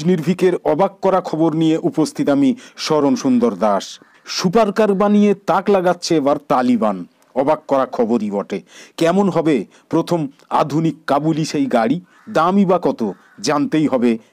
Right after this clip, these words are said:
অবাক করা খবরে। দু হাজার একুশ সালের পনেরোই আগস্ট আবার আফগানিস্তান দখল করেছিল তালিবান। ভয়ে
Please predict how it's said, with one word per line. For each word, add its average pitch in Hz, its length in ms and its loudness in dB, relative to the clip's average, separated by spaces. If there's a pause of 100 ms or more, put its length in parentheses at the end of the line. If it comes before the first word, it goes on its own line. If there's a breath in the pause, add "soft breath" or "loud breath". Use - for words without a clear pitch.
(120 soft breath)
অবাক 131 260 0 (100)
করা 113 160 0
খবরে। 92 400 -8 (540 loud breath)
দু 180 120 2
হাজার 190 240 0 (160)
একুশ 190 220 0 (100)
সালের 185 340 2
পনেরোই 175 460 2
আগস্ট 143 400 -2 (260 soft breath)
আবার 170 300 2 (100)
আফগানিস্তান 156 760 -2
দখল 156 280 0
করেছিল 156 480 -2
তালিবান। 147 440 0 (360 loud breath)
ভয়ে 143 260 2